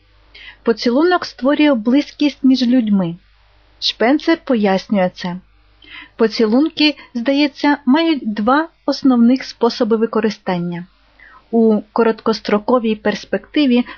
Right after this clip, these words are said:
поцілунок є більш сексуальним. Це служить інструментом у виборі хорошого статевого партнера. У довгостроковій перспективі поцілунок виражає зв'язок між людьми.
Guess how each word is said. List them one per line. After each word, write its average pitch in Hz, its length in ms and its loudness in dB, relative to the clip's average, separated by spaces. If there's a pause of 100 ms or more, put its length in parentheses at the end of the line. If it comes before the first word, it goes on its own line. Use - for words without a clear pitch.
поцілунок 294 640 0 (140)
є 240 220 0
більш 233 540 -2
сексуальним. 185 840 -2 (540)
Це 220 140 0
служить 247 520 -2
інструментом 262 960 2
у 226 120 0
виборі 262 400 2
хорошого 233 600 2
статевого 208 680 -2
партнера. 208 640 -2 (680)
У 233 100 2
довгостроковій 220 920 0
перспективі 269 840 -2 (200)
поцілунок 262 640 0
виражає 269 520 2
зв'язок 240 520 -2
між 294 260 4
людьми. 208 480 0